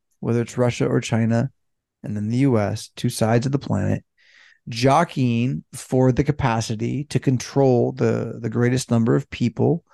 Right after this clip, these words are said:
while promising them that this is for their good, which is a new tactic, communism, as opposed to, I don't know, just conquering you and making you slaves, right? Which is kind of the older tactic, pre-Christendom kind of stuff.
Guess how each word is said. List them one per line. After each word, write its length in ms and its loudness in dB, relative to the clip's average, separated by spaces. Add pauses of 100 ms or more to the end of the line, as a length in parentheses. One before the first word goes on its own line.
(240)
while 280 2
promising 880 0
them 320 0
that 120 0
this 180 -2
is 140 -4
for 180 -2
their 220 -2
good, 460 2
which 200 -2
is 120 0
a 60 2
new 120 4
tactic, 520 -2 (140)
communism, 640 -2 (420)
as 260 2
opposed 440 0
to, 340 2
I 60 -2
don't 120 -2
know, 140 -4
just 180 -8
conquering 420 0
you 80 -4
and 80 -6
making 220 -10
you 60 -12
slaves, 540 0
right? 140 -4
Which 120 -6
is 40 -14
kind 160 2
of 60 -2
the 60 0
older 280 2
tactic, 460 -6
pre-Christendom 720 0
kind 180 -10
of 80 -8
stuff. 300 -4